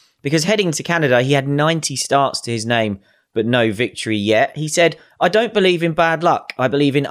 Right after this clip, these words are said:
unhappy circumstances, in lack of preparation, in all those little things which sooner or later come to break your stride." Now, Sam, we've talked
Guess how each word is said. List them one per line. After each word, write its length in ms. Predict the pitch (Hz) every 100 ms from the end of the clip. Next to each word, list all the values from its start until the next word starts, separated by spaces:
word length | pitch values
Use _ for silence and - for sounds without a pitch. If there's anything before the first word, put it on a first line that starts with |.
| 156
unhappy 400 | 156 - - 165
circumstances, 920 | - 180 - 156 - 156 147 170 151 _ _ -
in 220 | 143 135
lack 240 | 156 190
of 140 | 196 -
preparation, 840 | 156 - 135 139 135 - 127 120 _ _
in 140 | - 139
all 120 | 196
those 220 | 202 170 170
little 220 | 233 185
things 480 | 151 151 131 139 139
which 200 | 127 120 -
sooner 440 | - 175 202 196
or 120 | 180
later 540 | 143 147 123 117 107 - _ -
come 240 | 131 120
to 160 | 110 110
break 500 | 104 117 107 - -
your 240 | 110 110 98
stride." 880 | - - - 127 120 98 87 82 - _ _ _ _ _ _ _ _ -
Now, 80 |
Sam, 280 | 165 208 185
we've 260 | 202 220 196 -
talked 500 | 190 170 156 -